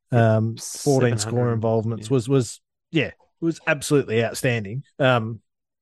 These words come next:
Speaker 1: but I just thought Danger's clearance work set the tone and got the ball rolling early and, and yeah, they, they set it up with the first quarter and finished it off with the third. Um,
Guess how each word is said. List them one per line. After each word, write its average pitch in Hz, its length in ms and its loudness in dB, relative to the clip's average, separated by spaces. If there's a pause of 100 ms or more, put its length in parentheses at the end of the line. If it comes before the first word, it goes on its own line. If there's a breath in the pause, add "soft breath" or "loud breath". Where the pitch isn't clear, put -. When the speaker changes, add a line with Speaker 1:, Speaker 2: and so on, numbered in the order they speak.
Speaker 1:
but 139 120 4
I 127 120 4
just 123 220 -2
thought 117 220 -2
Danger's 110 380 -2
clearance 107 460 -6
work 101 280 -4
set - 240 -4
the 101 60 -14
tone 104 460 -6
and 98 340 -10 (600 loud breath)
got 151 160 2
the 135 60 2
ball 117 260 6
rolling 107 440 4
early 104 420 -2
and, 101 280 -10
and 101 340 -12 (220)
yeah, 101 240 -4
they, 107 140 -8
they 110 200 -4
set 113 220 -4
it 110 60 -2
up 110 100 -4
with 113 100 -8
the 107 60 -8
first 110 300 -4
quarter 117 300 -2
and 107 120 -6
finished 123 260 -4
it 123 80 -6
off 117 160 -4
with 110 100 -6
the 110 80 -8
third. 127 420 -4 (180)
Um, 107 420 -2